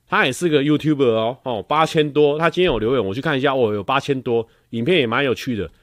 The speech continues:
来，只要是同行，我们要跟你新增管理员，智元给你管理员，<laughs> 一头雾水。好啦，今年现在还有什么事情想要问的吗？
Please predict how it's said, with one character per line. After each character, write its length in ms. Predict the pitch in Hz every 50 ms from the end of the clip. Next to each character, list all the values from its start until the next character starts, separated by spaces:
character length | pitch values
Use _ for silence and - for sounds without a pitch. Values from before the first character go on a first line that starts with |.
| _ _
来， 300 | - 107 110 110 110 - _ _ _ _ _ _ _ _ _ _ _ _
只 100 | - 127
要 120 | 131 135
是 100 | - 156
同 240 | - - 120 123 123
行， 160 | 113 104 95
我 60 | 90
们 80 | 92 110
要 60 | 127
跟 120 | 123 135 117
你 60 | 101
新 180 | - - 117 117
增 200 | 120 117 120 113
管 180 | - 107 110
理 140 | 110 101 87
员， 180 | 82 82 80 - _ _
智 180 | _ - 175 165
元 220 | 131 117 104 107
给 120 | 104 123 127
你 120 | 135 117
管 180 | - - 107 - -
理 100 | - 175 - - 165 -
员， 180 | 156 139 - - _ _ _ - _ _ - - - _
<laughs> 560 | _ _ _ _ - - 285 - - _ _
一 80 | 143
头 160 | 135 151 123 123
雾 140 | 139 131
水。 260 | 120 - - 92 78 - _ _ _ _ _ _ _ - _ _ _ _ _ _ _ _ _ _ _ _ _ _ _ _ _ _ _ - _ _ _ _ _ _ _ _ _ _ _ _ _ _ _ _ _ _ _ _ _ - - _ _ _ _ _ _ _ _ _ _ _
好 140 | - 113 143
啦， 300 | 156 160 151 139 - _ _ _ _ _ _ _ _ _ _ _ _ _ _ _ _ _ _ _ _ _
今 160 | - 160 165
年 260 | 165 143 127 127 135
现 160 | 131 - 170
在 160 | 165 165 156 139
还 120 | 143 139
有 40 | 143
什 120 | 131 127
么 40 | 110
事 200 | 107 - 143 131
情 260 | 110 117 95 87 90 90 _
想 160 | - - 110
要 320 | 113 123 127 127 127 - _ _ - _ - - - -
问 140 | 139 127
的 80 | 113 107
吗？ 140 | 98 92